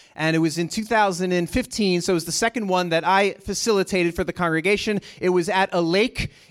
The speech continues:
in, uh, Scituate, Rhode Island, and it was a nice mikvah, and then at the end of the mikvah,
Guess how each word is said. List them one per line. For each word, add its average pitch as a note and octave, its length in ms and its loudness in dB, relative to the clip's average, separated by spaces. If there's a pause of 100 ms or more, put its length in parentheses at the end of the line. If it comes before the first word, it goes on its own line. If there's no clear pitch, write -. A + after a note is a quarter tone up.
in, F3+ 380 2
uh, E3+ 240 -2
Scituate, B3 580 0
Rhode G3 280 2
Island, G3+ 680 2 (220)
and G3 240 2
it G3 40 2
was F#3+ 140 -4
a G3 80 2
nice A3+ 320 0
mikvah, A3+ 440 0
and G3 100 -4
then F#3+ 100 -2
at E3+ 60 -6
the F3 160 0
end A#3+ 120 2
of A3+ 140 0
the G#3 80 2
mikvah, F#3+ 560 0